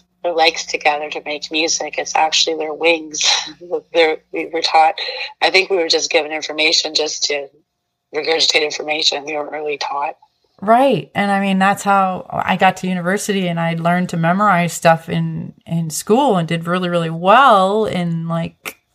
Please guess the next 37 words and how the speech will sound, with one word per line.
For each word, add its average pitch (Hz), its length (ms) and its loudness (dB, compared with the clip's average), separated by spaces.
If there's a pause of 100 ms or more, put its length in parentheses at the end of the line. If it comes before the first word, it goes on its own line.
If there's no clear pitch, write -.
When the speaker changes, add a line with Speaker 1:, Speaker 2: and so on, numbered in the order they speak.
(160)
Speaker 2:
secondary 175 1000 2
all 170 200 2
the 175 80 0
way 165 560 -4
through 185 280 0
school 175 420 2
memorizing 165 540 2
stuff. - 320 -2
Well, 196 160 2
you 214 200 -2
can't 339 340 0
memorize 160 600 2
university 170 540 -4
curriculum. - 640 -6
You 214 120 2
cannot. - 680 0
It 190 160 -6
does 180 200 0
not 185 160 2
work 190 200 -4
that 220 180 4
way. 240 180 0
You're 208 140 0
not 175 200 0
spoon-fed. - 600 -2 (640)
And 180 180 2
so 185 500 0
university 208 600 2
became 180 560 -2
just 180 240 -4
a 143 60 -2
social - 560 0
education 165 640 -2
for 175 180 -4
me 185 300 2
more 190 300 4
than, 175 420 0